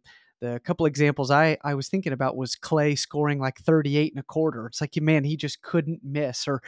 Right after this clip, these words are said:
uh, LeBron doing the same thing against Boston in, in the twenty twelve playoffs. But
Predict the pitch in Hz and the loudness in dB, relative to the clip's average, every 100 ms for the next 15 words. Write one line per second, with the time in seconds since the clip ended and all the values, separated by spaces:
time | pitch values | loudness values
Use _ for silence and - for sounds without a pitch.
0 | - - - 139 135 131 139 143 147 160 | -18 -18 -8 -2 0 0 -2 0 2 4
1 | 147 139 131 160 147 - 143 123 131 - | 4 0 -2 -2 -2 -2 -6 -4 -6 -6
2 | 131 139 147 - 117 117 - 127 123 - | 0 0 0 -4 -4 -4 -8 -10 -10 -6
3 | 139 - 131 120 - 147 143 113 - - | -6 -6 -10 -10 -4 -2 -2 -6 -12 -8
4 | 180 | -8